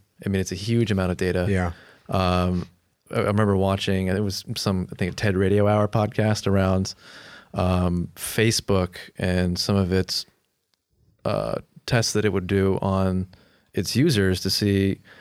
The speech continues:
Speaker 1: how does engagement change if they change the U I, if they change the way the buttons were pressed,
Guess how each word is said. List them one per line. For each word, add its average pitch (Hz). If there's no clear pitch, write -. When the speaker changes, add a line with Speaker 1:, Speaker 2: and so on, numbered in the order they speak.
Speaker 1:
how 107
does 101
engagement 95
change 90
if 95
they 92
change 90
the 92
U 92
I, 107
if -
they 98
change 92
the 92
way 95
the 87
buttons 104
were -
pressed, -